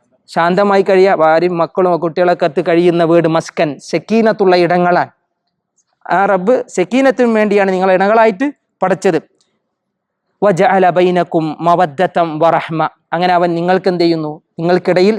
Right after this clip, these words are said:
സ്നേഹവും കാരുണ്യവും അവൻ നിറച്ചു. ജഅല എന്ന് പറഞ്ഞാൽ ആക്കി, അവൻ ഉണ്ടാക്കി. ഇന്ന് മവദ്ദത്ത് എന്നുള്ള വാക്കിൻ്റെ അർത്ഥം സ്നേഹം എന്നാണ്, ഇഷ്ടം. ശരിക്കും ഹുബ്ബ് എന്ന് ഉപയോഗിക്കാറുണ്ട്,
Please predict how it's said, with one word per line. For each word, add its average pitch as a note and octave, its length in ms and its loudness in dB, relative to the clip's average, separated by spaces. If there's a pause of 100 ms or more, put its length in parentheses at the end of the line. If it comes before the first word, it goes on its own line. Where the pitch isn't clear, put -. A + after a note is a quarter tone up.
സ്നേഹവും G#3 600 0 (340)
കാരുണ്യവും B3 640 2
അവൻ G3 160 0 (320)
നിറച്ചു. D#3+ 340 -6 (400)
ജഅല E3+ 240 0
എന്ന് G3 140 0
പറഞ്ഞാൽ F#3+ 240 -2
ആക്കി, D#3+ 220 -4 (100)
അവൻ F3 180 0
ഉണ്ടാക്കി. E3 400 -2 (240)
ഇന്ന് F3+ 160 -4
മവദ്ദത്ത് G3 520 0
എന്നുള്ള A3 220 0
വാക്കിൻ്റെ G3 320 -2
അർത്ഥം G#3+ 220 -4 (920)
സ്നേഹം F3+ 580 -2
എന്നാണ്, D3 260 -4
ഇഷ്ടം. - 320 -4 (680)
ശരിക്കും F#3 300 -2
ഹുബ്ബ് F3+ 240 0
എന്ന് G#3 160 2
ഉപയോഗിക്കാറുണ്ട്, D#3 540 -2